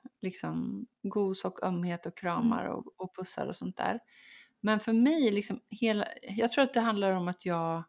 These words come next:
Speaker 1: förutom då rädsla för, jag tror säkert att jag har en rädsla för närhet och intimitet. Och en rädsla för att någonstans, eh, släppa in någon hela vägen in. Vilket jag har trott att jag har gjort tidigare.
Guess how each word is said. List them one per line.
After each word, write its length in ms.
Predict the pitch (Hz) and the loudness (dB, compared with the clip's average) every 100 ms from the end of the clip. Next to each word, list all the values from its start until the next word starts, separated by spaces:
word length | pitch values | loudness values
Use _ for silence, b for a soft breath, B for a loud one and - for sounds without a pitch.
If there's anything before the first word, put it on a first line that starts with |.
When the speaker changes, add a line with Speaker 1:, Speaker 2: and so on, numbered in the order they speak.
| _ _ _ _ | _ _ _ _
Speaker 1:
förutom 380 | - 233 226 262 | 4 4 6 4
då 240 | 190 170 - | 4 2 -2
rädsla 640 | 180 214 185 160 - 269 285 | 0 4 4 2 0 0 0
för, 400 | - 113 - 170 _ _ _ _ _ _ _ _ _ - - _ _ | 4 4 4 -2 _ _ _ _ _ _ _ _ _ -20 -20 _ _
jag 140 | 202 | -2
tror 100 | 202 208 | 0 2
säkert 220 | 190 180 | 0 0
att 60 | 190 | -2
jag 80 | 190 | 2
har 160 | 202 | 4
en 120 | 180 | 4
rädsla 440 | 175 180 170 175 247 | 4 4 4 2 0
för 120 | 190 | 2
närhet 520 | 175 175 170 180 175 | -2 -2 -2 -4 -6
och 220 | - - | -10 -8
intimitet. 840 | 175 175 170 170 - 175 180 - - _ b b b b | -6 -6 -6 -6 -6 -6 -8 -14 -20 _ b b b b
Och 120 | - | 0
en 80 | 190 | 4
rädsla 420 | 196 175 165 185 | 6 6 2 -2
för 280 | 185 170 165 | 2 2 2
att 320 | - 170 - | 0 -6 -6
någonstans, 840 | 170 165 165 - 156 156 - - - _ _ _ _ _ _ _ _ _ - | -4 -2 -4 -2 -2 -2 -6 -14 -20 _ _ _ _ _ _ _ _ _ -8
eh, 420 | 160 156 160 - - | -4 -4 -6 -8 -10
släppa 380 | - - 202 - | -6 -2 2 4
in 240 | 190 220 | 6 6
någon 180 | 175 165 | 4 2
hela 240 | 175 160 160 | 0 0 2
vägen 300 | 151 165 190 | 0 0 4
in. 280 | 233 156 | 4 4
Vilket 280 | 175 190 190 | 0 -2 0
jag 100 | 156 | 0
har 80 | 151 | -2
trott 480 | - 240 339 - - | -2 0 0 -2 -2
att 120 | - | 0
jag 80 | 180 | 0
har 80 | 170 | 0
gjort 320 | 170 - - | -2 -6 -12
tidigare. 640 | - 165 170 - - - | -8 -6 -8 -6 -6 -6